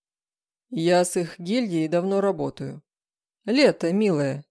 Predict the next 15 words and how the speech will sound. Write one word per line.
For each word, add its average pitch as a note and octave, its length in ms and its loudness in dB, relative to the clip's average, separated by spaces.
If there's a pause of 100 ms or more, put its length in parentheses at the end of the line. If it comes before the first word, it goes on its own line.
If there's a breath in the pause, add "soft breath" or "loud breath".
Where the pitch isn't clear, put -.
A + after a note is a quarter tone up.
не A#3+ 140 -2
забивай B3+ 440 0
голову. D3+ 540 -2 (160)
Придет F3+ 380 0
время, G3+ 380 0
и - 20 -8
ты D3+ 140 -8
все - 220 -2
узнаешь". D3 640 -6 (840)
"А G#3 100 -6
как C#4+ 220 0
же A#3+ 160 -2
вы G#3+ 180 0
общаетесь?" G#3 720 -2 (800)
"Звуками", F#3 1600 2